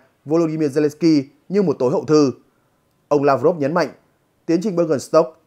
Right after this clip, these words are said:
không thể chấp nhận được đối với chúng tôi, vì mục tiêu duy nhất là thúc đẩy tối hậu thư dưới danh nghĩa công thức Zelensky. Hội nghị đầu tiên về Ukraine được tổ chức vào giữa tháng sáu tại Bergenstock, Thụy Sĩ, theo yêu cầu của Kiev.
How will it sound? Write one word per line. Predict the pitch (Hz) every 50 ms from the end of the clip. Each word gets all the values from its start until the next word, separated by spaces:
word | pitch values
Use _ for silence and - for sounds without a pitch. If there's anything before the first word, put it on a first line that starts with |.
| _
không | _ - 220 214 -
thể | 190 135
chấp | - 180
nhận | 208 190 143 147
được | 139 131 127 -
đối | 135 123
với | 131 131
chúng | - 135 131
tôi, | 165 165 160 147 127 - - _ _ _ _ _ _
vì | - 143 170 180
mục | 175 170 160 165
tiêu | 214 202 196
duy | 185 202
nhất | 185 214 240 -
là | 175 143 131
thúc | - 226 196
đẩy | 185 170 127
tối | - - - 139 175
hậu | 208 135 -
thư | - 170 165 156
dưới | 127 135
danh | 135 156 151 139
nghĩa | 139 156 151
công | - 170 143
thức | 127 185 165
Zelensky. | 139 147 147 143 139 - - 170 151 143 127 110 - _ _ _ _ _ _ _ _ _ _ _ _ _ _ _ _ _ _
Hội | - 160 165 160
nghị | 156 165
đầu | 151 151 131 131
tiên | 131 - 160 160 151
về | 127 127
Ukraine | 143 143 - 151 147 147 143 143 135 131 - _ _ _ _ -
được | 165 165 160 165
tổ | 147 120
chức | - 226 214
vào | 190 147
giữa | 120 127 151
tháng | 139 147 131 135
sáu | 131 - 127 120 131 165
tại | 165 -
Bergenstock, | 151 143 127 127 110 - - 160 165 170 - - _ _
Thụy | - 151 127
Sĩ, | - 165 165 170 196 214 - _ _ _ _ _
theo | - 220 208
yêu | 208 196 180
cầu | 180 151 131 98
của | 104
Kiev. | - - 143 147 156 165